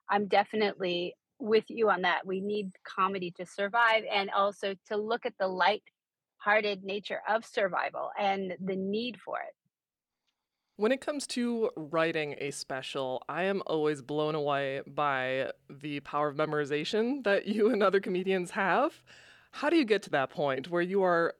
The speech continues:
Speaker 2: up on stage for an hour at least and you are seemingly, like, tying all these callbacks and jokes together and making a cohesive show?
Speaker 1: I think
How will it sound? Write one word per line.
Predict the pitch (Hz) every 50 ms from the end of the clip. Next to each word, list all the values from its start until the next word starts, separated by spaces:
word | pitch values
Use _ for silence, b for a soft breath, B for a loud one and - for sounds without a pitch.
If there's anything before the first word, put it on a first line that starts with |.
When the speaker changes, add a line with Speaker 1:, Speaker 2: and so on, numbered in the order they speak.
| _ -
Speaker 2:
up | 180 190 - - -
on | - 170 165 160
stage | 175 - - 156 151 147 143 -
for | - - 156 156
an | 156 151 -
hour | - 143 143 151 147 143 147
at | 139 123 -
least | - 135 139 127 104 123 - - - - -
and | - 151 151 151 147 143
you | 135 156 156 151 156
are | 151 143
seemingly, | 147 - - 185 170 175 170 165 160 156 151 151 147 147 143 143 143 - _ _ -
like, | 165 156 135 139 - _ -
tying | - - 196 180 180 175 165
all | - - 151 156 151
these | 151 151 147 139 123 - -
callbacks | - - 190 170 165 151 151 143 131 131 - 165
and | 156 139
jokes | 156 156 147 143 - -
together | - 151 127 151 151 151 135 151 143
and | - - 151 160
making | 160 165 160 - 180 160
a | 147 139
cohesive | - 139 139 - 180 165 - - - -
show? | - - 143 139 127 - - - - - _ _ _ _ _ _ _ _ _ _ _ _ _ B B B B B B -
Speaker 1:
I | 349 403
think | - 554 587